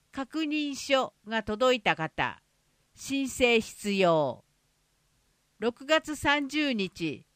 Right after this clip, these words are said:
消印有効までに申請書に必要事項を記入し、口座確認書類の写し及び対象者の本人確認書類の写し等を郵送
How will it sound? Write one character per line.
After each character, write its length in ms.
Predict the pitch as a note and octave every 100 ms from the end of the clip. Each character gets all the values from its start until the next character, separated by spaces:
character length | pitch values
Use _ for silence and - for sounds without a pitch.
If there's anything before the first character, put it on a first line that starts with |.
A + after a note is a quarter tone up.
| _
消 100 | G3+
印 540 | G3 A#3 A3 G3+ F#3 F3+
有 220 | F3+ E3+
効 420 | - D#3 D3+ - _ _ _
ま 140 | A3 A3+
で 180 | G#3 F3+
に 240 | D#3 - _ _
申 340 | - C#4 D4 C#4
請 280 | D4+ C#4+
書 200 | C#4 C#4+
に 320 | A#3+ F3 C#3 - _
必 280 | - - C#4+
要 300 | D4 D4 D4
事 200 | A#3+ C#4+
項 380 | - A#3 G#3 E3+
を 120 | D3+
記 220 | - F#3+
入 260 | F3+ G#3+ G#3
し、 380 | G3+ F3+ E3 - _ _ _ _ _ _
口 240 | C#4 D4
座 160 | C#4+ C#4
確 280 | C4 B3 C#4+
認 260 | C4+ C#4+
書 200 | B3 D4
類 240 | C4 C4 G#3+
の 160 | F3
写 220 | F3 A3+ A#3
し 300 | - A3 -
及 340 | - B3 A3
び 240 | E3+ C#3+ - _ _
対 260 | - C#4 D4+
象 320 | - D4 C#4
者 200 | - F3+
の 200 | E3+ B2+
本 360 | - A#3+ C4 C4
人 240 | C#4 C4+
確 300 | C4 B3 C#4
認 260 | B3+ C4+ B3+
書 240 | - B3+
類 280 | A#3+ G#3+ F3+
の 140 | D#3
写 200 | D#3 -
し 220 | A3 - -
等 280 | A3+ G3 D#3
を 260 | C3 B2 _ _ _ _ -
郵 260 | C4 C#4+
送 500 | C#4 - B3 A#3+ -